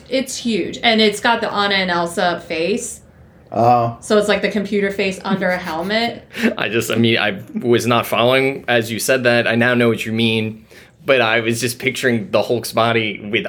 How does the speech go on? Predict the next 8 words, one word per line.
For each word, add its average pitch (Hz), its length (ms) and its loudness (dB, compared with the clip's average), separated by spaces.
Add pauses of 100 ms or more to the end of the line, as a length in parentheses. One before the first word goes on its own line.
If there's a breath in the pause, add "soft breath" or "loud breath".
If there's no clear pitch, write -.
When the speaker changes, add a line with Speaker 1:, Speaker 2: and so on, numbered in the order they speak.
Speaker 3:
Anna's 110 480 0
face. 113 560 0
Speaker 1:
Mm-hmm. 226 260 -6 (1120)
Yep, 269 260 -2
Speaker 3:
It's - 120 -4
Speaker 1:
yep. 135 100 4
Speaker 3:
a - 20 4
new, 120 300 4